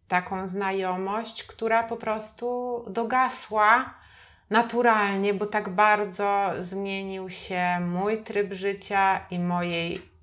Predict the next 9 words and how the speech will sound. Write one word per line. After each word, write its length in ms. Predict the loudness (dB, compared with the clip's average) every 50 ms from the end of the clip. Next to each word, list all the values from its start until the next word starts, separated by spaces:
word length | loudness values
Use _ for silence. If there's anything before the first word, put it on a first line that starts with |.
| _ -18
ówczesnej 500 | -16 -12 -8 -6 -6 -6 -6 -8 -8 -8
przyjaciółki 540 | -6 -6 -6 -6 -6 -6 -8 -6 -6 -6
tryb 200 | -4 -4 -4 -4
życia, 260 | -4 -4 -4 -4 -4 -6
poszliśmy 420 | -6 -6 -6 -6 -6 -6 -4 -4
jakby 200 | -4 -4 -6 -6
całkiem 540 | -4 -2 -2 -2 -2 -4 -6 -6 -6 -6 -8
innymi 400 | -10 -8 -8 -6 -4 -4 -4 -2
drogami 680 | -2 -2 -2 0 0 0 0 2 0 0 -2 -2 -6